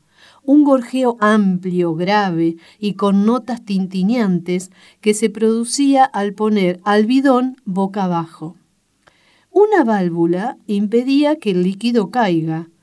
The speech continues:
Luego el gorjeo se volvía latoso, cuando había que calzar el bidón entre las chapas, también ruidosas,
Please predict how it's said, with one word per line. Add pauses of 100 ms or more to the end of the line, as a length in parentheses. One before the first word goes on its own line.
(360)
Luego
el
gorjeo
se
volvía
latoso, (600)
cuando
había
que
calzar
el
bidón
entre
las
chapas, (180)
también
ruidosas,